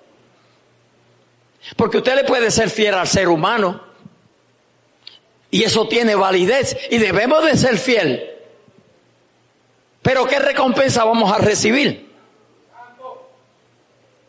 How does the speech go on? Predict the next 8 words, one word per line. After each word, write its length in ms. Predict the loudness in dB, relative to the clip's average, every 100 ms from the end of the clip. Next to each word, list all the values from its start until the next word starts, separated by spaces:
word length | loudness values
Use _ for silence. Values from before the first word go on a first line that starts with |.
| _ _ _ _ -4
Y 140 | -2
claro 360 | 0 2 2 2
que 100 | 0
sí, 200 | 2 2
vamos 380 | 2 2 2 2
a 40 |
recibir 500 | 2 0 0 0 2
recompensa, 800 | 0 0 -2 0 0 0 -2 -4